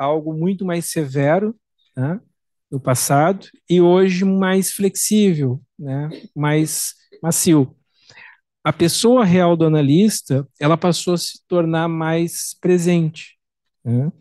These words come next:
A comunicação não verbal também começou a ser mais vista, né, valorizada, né, inclusive,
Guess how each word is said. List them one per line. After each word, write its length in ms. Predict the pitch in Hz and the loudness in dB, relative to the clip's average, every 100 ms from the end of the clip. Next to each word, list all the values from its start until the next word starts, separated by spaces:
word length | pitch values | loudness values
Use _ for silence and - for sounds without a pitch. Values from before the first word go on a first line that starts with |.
| _ - - - _ | _ -20 -20 -20 _
A 80 | 143 | -6
comunicação 800 | - 220 240 233 208 175 - 185 | 2 4 6 4 2 -2 2 4
não 240 | 185 220 | 4 4
verbal 580 | 202 185 151 143 165 208 | 4 2 2 2 2 2
também 460 | 202 190 185 220 247 | 0 -2 0 0 0
começou 500 | 196 151 147 - 156 | -4 -10 -12 -12 -12
a 40 | |
ser 180 | 147 165 | -10 -10
mais 320 | 151 151 143 | -6 -6 -6
vista, 460 | 135 139 131 - _ _ _ _ _ | -4 -4 -6 -12 _ _ _ _ _
né, 260 | 151 131 139 | -8 -4 -2
valorizada, 920 | 139 143 143 135 131 143 156 175 196 _ _ _ _ - | 0 2 2 0 0 0 0 -2 -6 _ _ _ _ -6
né, 140 | 135 | -2
inclusive, 840 | 147 139 131 147 147 151 156 151 | -2 -2 -2 -2 0 0 0 -4